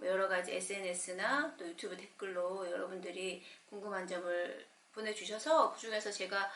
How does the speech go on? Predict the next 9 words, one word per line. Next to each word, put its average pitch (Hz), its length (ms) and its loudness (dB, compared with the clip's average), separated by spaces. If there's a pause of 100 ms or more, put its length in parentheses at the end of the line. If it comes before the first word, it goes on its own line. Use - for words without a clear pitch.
(140)
어, 185 280 -2
몇 202 160 -2
개의 240 200 4
질문에 214 520 0
답변을 214 680 0
해드리려고 190 960 0
이렇게 180 440 0
영상을 175 520 -2
만들었거든요. - 960 -6